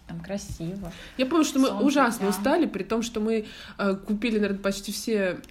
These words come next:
Speaker 2: м, эти самые экскурсии. Везде вписывались, даже на двухдневную экскурсию на острова уехали с ребенком. Абсолютно безумные люди на катере. Кошмар. А, э, но было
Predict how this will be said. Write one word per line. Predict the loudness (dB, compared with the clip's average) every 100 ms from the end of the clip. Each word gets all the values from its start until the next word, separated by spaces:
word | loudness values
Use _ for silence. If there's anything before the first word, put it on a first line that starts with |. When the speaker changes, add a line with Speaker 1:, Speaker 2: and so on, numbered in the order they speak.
| -8
Speaker 2:
м, | -6 -4 -4 -6 -6 -6 -4
эти | -4 -6 -6
самые | -6 -4 -4 -4
экскурсии. | -6 -8 -4 -4 -2 -4 -4 -6 -14 -20 -20 -20 -20 -20 _ _ -20 -8
Везде | -2 -2 2 2 2
вписывались, | -2 -4 -2 -2 -2 0
даже | -2 0
на | -2
двухдневную | 0 -2 0 0
экскурсию | -2 -4 -4 -2 -4
на | -4
острова | -2 0 2
уехали | 2 2 0 -2
с | -4 -4
ребенком. | 0 0 0 -4
Абсолютно | 2 2 2 0
безумные | 2 2 2 2 6 6
люди | 4 0 0
на | 0
катере. | 0 -2 -2 -2 -4 -4 -6
Кошмар. | -2 0 -2 -2 2 2 2 -10 -10 -8 -8 -8 -12 -14 -16 -6
А, | -4 -2 -2 -6 -8
э, | -12 -8
но | -4 0 0
было | 0 2 2